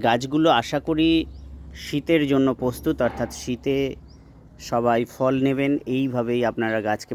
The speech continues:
প্রস্তুত করে ফেলেছেন। তো এখন গাছে কী প্রয়োগ করবেন সেই নিয়ে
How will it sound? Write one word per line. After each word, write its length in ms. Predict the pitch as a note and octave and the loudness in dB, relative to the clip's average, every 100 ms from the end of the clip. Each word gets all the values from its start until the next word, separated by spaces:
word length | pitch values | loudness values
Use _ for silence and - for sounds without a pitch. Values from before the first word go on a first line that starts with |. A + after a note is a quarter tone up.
| - | -6
প্রস্তুত 300 | A#2 - B2 C#3+ | -4 -4 -4 2
করে 140 | D3+ E3 | 2 2
ফেলেছেন। 380 | E3 D#3 - D#3+ E3+ _ - - _ - - - - _ _ | 0 0 -2 -4 -4 _ -20 -20 _ -20 -20 -20 -20 _ _
তো 60 | B2+ B2 - C#3 | 2 2 2 -2
এখন 240 | - B3 A#3 | 2 4 6
গাছে 200 | E3 - D#3+ | 4 4 -4
কী 80 | D#3 C3 | -4 -4
প্রয়োগ 200 | C#3+ C3 D3+ | -2 -2 0
করবেন 260 | C#3+ D#3+ E3+ | 0 0 -2
সেই 140 | D3+ C#3 | 0 2
নিয়ে 120 | C#3+ | 2